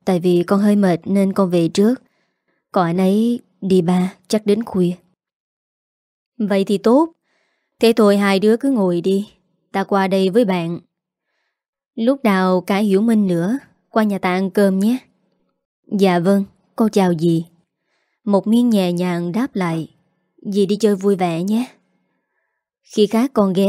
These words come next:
ạ." Hiểu Minh lễ phép cúi chào bà, rồi cả hai từ từ ngồi xuống ghế, trong lòng vẫn còn chút bối rối trước cuộc gặp gỡ bất ngờ này.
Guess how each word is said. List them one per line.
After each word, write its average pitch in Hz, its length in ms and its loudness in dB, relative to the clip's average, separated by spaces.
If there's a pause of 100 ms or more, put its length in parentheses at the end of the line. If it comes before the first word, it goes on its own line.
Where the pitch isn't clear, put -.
ạ." 185 300 -2 (800)
Hiểu 214 140 4
Minh 254 200 4
lễ 196 180 2
phép 277 320 -2 (120)
cúi 269 200 0
chào 180 260 -4
bà, 170 320 -6 (400)
rồi 190 300 2
cả 196 180 0
hai 240 240 4
từ 185 220 0
từ 175 260 -2
ngồi 170 280 0
xuống 214 220 -6
ghế, 220 300 0 (380)
trong 233 160 2
lòng 190 220 4
vẫn 180 260 0
còn 170 320 0
chút 226 220 -2
bối 185 220 0
rối 196 340 -2 (320)
trước 330 160 -4
cuộc 185 200 0
gặp 180 200 -2
gỡ 175 280 0
bất 233 300 -2
ngờ 170 240 0
này. 147 260 -10